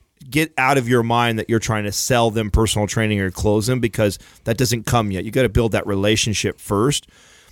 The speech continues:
And now that can be challenging and it could take some time. So what I would do is I would send someone, and I used to literally hold my trainer's hands like this. So I would pick a couple people who I thought were potential leads for them. I've seen them working out a bunch.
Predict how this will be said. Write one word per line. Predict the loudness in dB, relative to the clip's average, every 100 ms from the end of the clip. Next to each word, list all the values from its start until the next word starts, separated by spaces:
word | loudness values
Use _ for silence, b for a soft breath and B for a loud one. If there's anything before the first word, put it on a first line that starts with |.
| b b
And | 2 2 2 0 -6
now | -2 2 2
that | 2
can | 0
be | 0 0
challenging | 2 2 2 0 0
and | 0 0
it | 0
could | 0
take | 0 -2
some | -4
time. | 0 2 2 0
So | 2 4 2 0 b b
what | 0
I | 0
would | 0 4
do | 4 4
is | 2
I |
would | 0 0
send | 0 0 0
someone, | -4 -6 -4
and | 0
I | 2
used | 2
to | 0 -4 -6
literally | -4 2 2 2
hold | 2 2 2
my | 0
trainer's | 0 0 2
hands | 0 0
like | -4 -6
this. | -8
So | -2
I | 2 2
would | 2 0 -8 _ _ _ _ -18 -4 2
pick | 2 0 -6 -2
a |
couple | 0 0 0
people | -2 0
who | 2 2
I | 2
thought | 0 -2
were | -2
potential | -2 0 2 2 2 0
leads | 0 -8 -10 -10 -12 b b
for | -2
them. | 0 0
I've | 0
seen | 0 2
them | 2
working | 0 -2 -2
out | 0 2
a | 2
bunch. | 2 2 2 -2